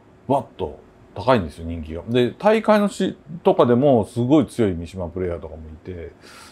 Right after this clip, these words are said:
割とこう、あの、完全に東京とか、こう、日本の裏側というか、ね、我々からすると、の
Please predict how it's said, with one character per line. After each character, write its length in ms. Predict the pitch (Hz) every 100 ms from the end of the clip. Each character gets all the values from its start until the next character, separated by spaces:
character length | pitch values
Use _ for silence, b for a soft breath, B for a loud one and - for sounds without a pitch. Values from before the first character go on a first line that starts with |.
| -
割 320 | 139 147 185
と 160 | 185 190
こ 360 | 175 156 143 - _ _ _ _ _ _ -
う、 40 |
あ 80 | 110
の、 600 | 110 104 101 98 98 98 - - - - - - - - - - - - - - -
完 320 | - 180 190 175
全 160 | 180
に 60 | 151
東 200 | 170 156
京 260 | 156 139 98 - _ -
と 100 | 131
か、 160 | 104 - - 107
こ 140 | 110 110
う、 40 |
日 80 | 117
本 200 | 131 151
の 140 | 135 123
裏 200 | 139 143
側 240 | 135 127
と 80 | 113
い 60 |
う 40 | 101
か、 200 | - - b b b
ね、 220 | 104 90 -
我 200 | 90 101
々 160 | 95 92
か 80 |
ら 40 | 92
す 120 | -
る 100 | 80
と、 140 | 80 - b _ -
の 320 | 110 104 98